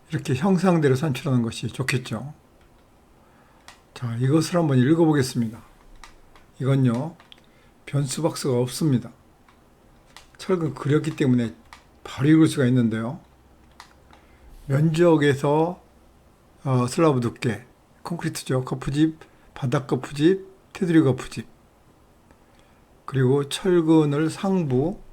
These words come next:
십삼 밀리, 예, 여기 십 밀리, 하부 십삼 밀리, 십 밀리입니다.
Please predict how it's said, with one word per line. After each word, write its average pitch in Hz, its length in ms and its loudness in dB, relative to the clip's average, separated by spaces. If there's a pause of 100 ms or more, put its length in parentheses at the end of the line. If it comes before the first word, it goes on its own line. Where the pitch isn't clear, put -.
(100)
십삼 156 380 -2
밀리, 131 360 -2 (1120)
예, 117 220 -8 (340)
여기 139 100 -4
십 156 140 -6
밀리, 143 420 0 (1160)
하부 156 420 -2
십삼 156 300 -4
밀리, 127 80 0
십 - 160 -12
밀리입니다. 113 400 -6